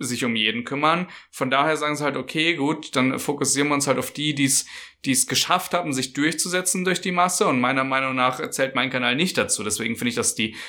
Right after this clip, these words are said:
das Threshold vielleicht zu niedrig ist, weil ich bin immer noch in der Masse. Ich habe mich dann noch nicht durchgesetzt. Ähm, ich würd sagen, so auf zehntausend kommst du mal ein bisschen raus.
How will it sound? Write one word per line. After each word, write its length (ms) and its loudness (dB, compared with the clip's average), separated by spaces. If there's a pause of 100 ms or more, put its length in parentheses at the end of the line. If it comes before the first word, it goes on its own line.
(140)
das 360 -4
Threshold 340 -2
vielleicht 300 -2
zu 100 -4
niedrig 400 0
ist, 280 0
weil 220 0 (300)
ich 180 -10
bin 140 -2
immer 160 2
noch 160 2
in 240 -4
der 160 4
Masse. 420 0
Ich 120 -4
habe 120 -4
mich 140 -4
dann 220 0
noch 140 0
nicht 220 -2
durchgesetzt. 800 -2
Ähm, 120 -4
ich 120 -6
würd 140 -4
sagen, 200 0
so 60 0
auf 120 -6
zehntausend 920 2 (420)
kommst 320 0
du 40 -2
mal 100 2
ein 100 0
bisschen 240 0
raus. 460 0